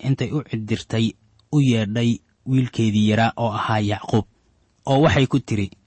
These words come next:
isagii, "Bal eeg, walaalkaa Ciisow wuxuu isku qalbi qaboojiyaa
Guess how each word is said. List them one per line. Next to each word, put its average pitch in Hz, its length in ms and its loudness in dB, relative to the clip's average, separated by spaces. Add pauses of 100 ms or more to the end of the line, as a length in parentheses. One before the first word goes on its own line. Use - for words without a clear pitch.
(120)
isagii, 113 460 -2 (440)
"Bal 123 180 0
eeg, 143 240 2 (160)
walaalkaa 123 520 2
Ciisow 123 400 2 (260)
wuxuu 117 460 2 (600)
isku 127 320 -2
qalbi 120 420 -2
qaboojiyaa 110 720 0